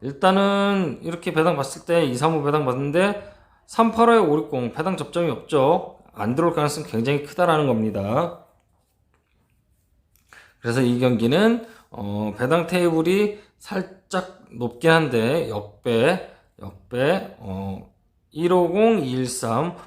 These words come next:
오바 보도록 하겠습니다. 예상 스코어는 이 대 일 정도. 그래서 역배 보도록 하겠습니다. 다음 경기 이백사십일 번 대전 하나 시티즈인데, 어, 충남 아산 경기고요.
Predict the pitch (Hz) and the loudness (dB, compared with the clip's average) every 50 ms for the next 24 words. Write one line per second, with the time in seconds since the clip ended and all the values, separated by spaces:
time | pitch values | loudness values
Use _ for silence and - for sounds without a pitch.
0 | - _ - 101 113 117 147 147 139 120 123 117 127 123 117 - 139 - - - | -20 _ -6 -4 0 4 6 6 6 4 2 -2 -2 -4 -4 -4 -6 -6 -6 -8
1 | - 117 113 110 101 98 98 104 117 110 - - - 110 107 104 98 95 95 95 | -10 -8 -6 -6 -6 -6 -6 -8 -8 -10 -10 -8 -6 -4 -4 -4 -4 -6 -8 -8
2 | 95 101 104 123 139 143 131 127 117 113 101 95 95 95 110 143 175 196 190 - | -6 -6 -2 -2 -2 0 0 0 0 0 -2 -2 -4 -2 0 0 0 0 -2 -6
3 | - - - - _ _ _ - - - 117 117 101 95 90 92 - 110 104 101 | -12 -20 -20 -20 _ _ _ -20 -12 -8 -6 -6 -4 -6 -8 -8 -6 -6 -6 -6
4 | 92 98 92 92 - 101 98 98 - - 95 92 87 95 113 139 151 147 - - | -6 -8 -8 -8 -8 -8 -8 -8 -10 -8 -8 -8 -6 -4 -2 -2 -2 -4 -8 -14
5 | - - - - - _ - - 117 131 127 - 123 113 113 110 131 151 180 170 | -20 -20 -20 -20 -20 _ -2 0 0 2 2 0 -2 0 2 2 2 2 2 0
6 | - - - - - _ _ _ _ - 110 117 127 151 - - 165 160 160 165 | -2 -8 -14 -18 -20 _ _ _ _ -10 -8 -2 0 0 0 2 0 0 2 2
7 | 175 170 151 143 135 135 131 - 123 117 139 151 147 143 156 147 143 139 - 160 | 2 2 4 4 4 2 2 0 2 4 4 4 4 4 2 2 0 0 -2 -6
8 | - - 160 139 135 120 117 110 123 135 165 185 196 196 196 - - - _ - | -8 -8 -8 -6 -4 -4 -2 -2 2 4 4 4 4 2 0 -6 -14 -20 _ -16
9 | 98 101 104 104 - - 165 160 156 143 127 117 127 123 113 120 110 107 113 113 | -12 -10 -10 -10 -10 -8 -6 -4 -2 -2 -2 -2 -4 -4 -4 -4 -4 -2 -2 -2
10 | 110 107 104 101 101 117 147 165 - - | 0 0 0 2 4 4 4 4 2 -2